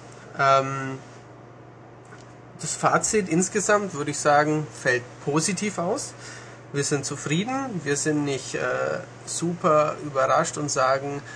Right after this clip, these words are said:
äh, viel, viel besser als Leipzig. Wir sagen auch nicht viel, viel schlechter als Leipzig. Ein bisschen anders, ein bisschen zum Umgewöhnen. Ähm, es ist nicht mehr ganz so,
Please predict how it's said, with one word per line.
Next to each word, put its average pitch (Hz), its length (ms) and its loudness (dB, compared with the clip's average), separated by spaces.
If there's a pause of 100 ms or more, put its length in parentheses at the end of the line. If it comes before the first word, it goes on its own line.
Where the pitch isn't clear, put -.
(360)
äh, 127 600 0
viel, 202 320 0
viel 170 220 0
besser 147 320 6
als 131 160 0
Leipzig. 175 540 0
Wir 143 120 0
sagen 139 300 2
auch 131 100 2
nicht 135 180 -6
viel, 147 200 -4
viel 135 160 -10
schlechter 185 340 2
als 185 160 2
Leipzig. 185 500 0
Ein 135 140 -4
bisschen 143 320 0
anders, 214 640 2
ein 143 60 -8
bisschen 135 360 -6
zum 135 140 -8
Umgewöhnen. 175 720 2 (500)
Ähm, 131 420 4 (580)
es 160 140 -6
ist 156 180 0
nicht 156 180 0
mehr 139 120 4
ganz 139 280 0
so, 139 160 -4